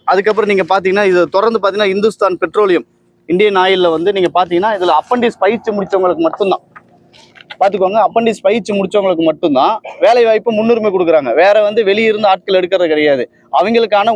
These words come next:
உள்முக தேர்வு நடத்துறாங்க. அந்த தேர்வு நடத்தி அவங்க வந்து அதுல வந்து பாஸ் ஆனதுக்கு அப்புறம் தான் அவங்களுக்கான வேலை வாய்ப்பு கொடுக்குறாங்க. இது வந்து நடைமுறை. இந்துஸ்தான் பெட்ரோலியத்துல இருக்க பெல்லுல இதே மாதிரி பாருங்க, பெல்லுல இங்க பாத்தீங்கன்னா, நான் அது இன்டு பண்ணியிருக்கேன். நான் அப்ரண்டிஸ் புடிச்சவங்களுக்கு தான் ப்ரியாரிட்டியா கொடுக்குறாங்க.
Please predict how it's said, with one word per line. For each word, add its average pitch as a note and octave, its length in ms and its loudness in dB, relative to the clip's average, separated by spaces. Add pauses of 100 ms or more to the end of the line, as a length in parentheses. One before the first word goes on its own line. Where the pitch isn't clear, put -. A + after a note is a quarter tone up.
உள்முக A3+ 320 0
தேர்வு G#3+ 360 0
நடத்துறாங்க. E3 400 0
அந்த G3+ 200 0
தேர்வு G#3 360 0
நடத்தி F3+ 420 0 (300)
அவங்க B3 460 2
வந்து A#3 200 0
அதுல A3+ 260 2
வந்து A3 340 0 (280)
பாஸ் A3 260 0
ஆனதுக்கு G#3 280 2
அப்புறம் A3 220 2
தான் G#3 80 4
அவங்களுக்கான G#3 380 0
வேலை G#3+ 260 4
வாய்ப்பு F3+ 320 0
கொடுக்குறாங்க. D3+ 340 0 (560)
இது G3 200 0
வந்து A3+ 200 0
நடைமுறை. G3+ 360 0
இந்துஸ்தான் G#3+ 360 0
பெட்ரோலியத்துல F#3+ 520 0
இருக்க E3 140 -2 (120)
பெல்லுல A#3 280 2 (120)
இதே G3+ 240 0
மாதிரி G#3 160 0
பாருங்க, D#3+ 360 -2
பெல்லுல F#3 260 0
இங்க F#3 300 0
பாத்தீங்கன்னா, G3+ 280 0
நான் G3+ 40 0
அது E3+ 500 2
இன்டு G3 260 -2
பண்ணியிருக்கேன். F3 360 -2
நான் B2+ 220 -4 (440)
அப்ரண்டிஸ் G#3+ 440 -2
புடிச்சவங்களுக்கு A3 440 0
தான் A3+ 180 0
ப்ரியாரிட்டியா A#3 420 2
கொடுக்குறாங்க. E3+ 380 -2